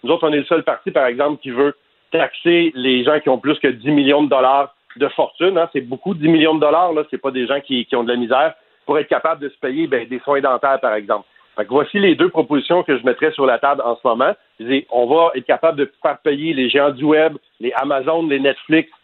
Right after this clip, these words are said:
les super riches. Puis en échange, ben, on va investir dans votre santé, par exemple, en offrant des soins dentaires à tout le monde.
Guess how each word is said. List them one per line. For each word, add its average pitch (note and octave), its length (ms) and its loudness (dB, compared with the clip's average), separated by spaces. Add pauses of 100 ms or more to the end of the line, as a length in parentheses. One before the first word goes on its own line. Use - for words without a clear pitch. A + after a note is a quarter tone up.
(140)
les B2+ 140 -6
super C3 360 -2
riches. F3 220 0 (320)
Puis C#3+ 120 -2
en C#3+ 120 0
échange, E3 420 0
ben, B2 160 0 (220)
on B2 100 0
va C#3+ 120 2
investir D3+ 500 0
dans C3+ 160 0
votre D3 200 -2
santé, D3+ 360 0
par D3+ 160 -2
exemple, C#3 360 -2 (220)
en B2 140 -6
offrant C#3+ 240 -2
des C3+ 100 -4
soins C3 220 -2
dentaires C3 340 0
à B2 80 0
tout - 100 -10
le A#2 60 -6
monde. D3 240 0